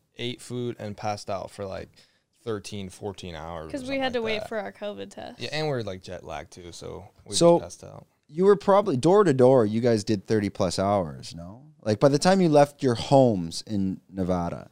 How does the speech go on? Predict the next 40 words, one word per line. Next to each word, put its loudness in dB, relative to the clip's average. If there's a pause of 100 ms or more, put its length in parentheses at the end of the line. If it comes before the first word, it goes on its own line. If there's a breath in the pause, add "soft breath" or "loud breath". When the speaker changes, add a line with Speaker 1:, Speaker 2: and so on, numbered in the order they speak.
Speaker 3:
and 4
arrived 8
at -2
the -2
hotel, -4 (220)
door 4
to 4
Speaker 1:
Yeah, -2
Speaker 3:
door, 0
Speaker 1:
yeah. -18
Speaker 3:
was -4
it 2
about -2
thir-, -2
thirty 0
plus? 2
Speaker 2:
Yeah, -2
it -2
was, -8
it -4
was, -8
like, -6
thirty-two -10
or -10
something -12
like -12
that. -4
Speaker 3:
Thirty-two -2
Speaker 1:
Yeah, 0
it -2
was -2
Speaker 3:
hours. -12
Speaker 1:
thirty-two, -10
and -10
then -8
we -10
took -12
an -12
eight-hour -8
drive -12